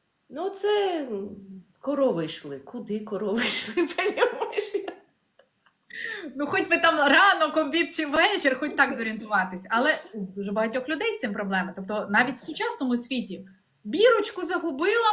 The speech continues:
Speaker 2: мама не запам'ятала, а вона була тоді в такому коматозі, коли народжувала, що їй було взагалі не до запам'ятовувань.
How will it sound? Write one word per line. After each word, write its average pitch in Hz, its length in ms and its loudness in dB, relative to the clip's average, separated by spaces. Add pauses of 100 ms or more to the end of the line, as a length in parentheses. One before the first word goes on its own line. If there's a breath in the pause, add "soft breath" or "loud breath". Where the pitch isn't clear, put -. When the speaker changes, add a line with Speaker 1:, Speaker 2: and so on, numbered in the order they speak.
Speaker 2:
мама 349 260 6
не 302 160 -2
запам'ятала, 240 880 0
а - 40 0
вона 277 200 0
була 311 200 2
тоді 311 220 -2
в 285 60 -10
такому 302 300 -4
коматозі, 285 480 -2
коли 277 220 -4
народжувала, 330 520 0
що 302 140 -4
їй 285 100 -2
було 269 180 0
взагалі 262 340 2
не 262 120 0
до 233 120 -4
запам'ятовувань. 185 720 -6